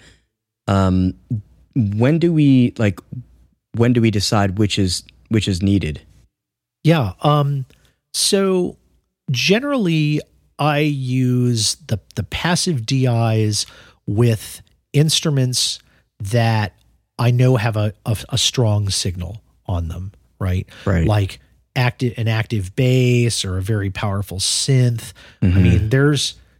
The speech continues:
Speaker 2: you know, something modern, like, in fact, some modern keyboards nowadays, they have X L R outs, like, right on the back of the,
Speaker 1: Right.
Speaker 2: the keyboard.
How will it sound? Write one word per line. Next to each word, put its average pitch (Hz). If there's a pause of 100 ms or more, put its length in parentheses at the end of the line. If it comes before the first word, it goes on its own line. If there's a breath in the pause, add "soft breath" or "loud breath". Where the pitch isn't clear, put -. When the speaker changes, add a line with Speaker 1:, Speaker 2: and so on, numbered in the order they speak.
Speaker 2:
you 123
know, 107
something 117
modern, 104
like, 104 (320 loud breath)
in 113
fact, 175
some 175
modern 107
keyboards 98
nowadays, 101
they 117
have 127
X 95
L 92
R 95
outs, 90
like, 92
right 110
on 98
the 90
back 95
of 92
the, 92
Speaker 1:
Right. 87 (140)
Speaker 2:
the -
keyboard. 90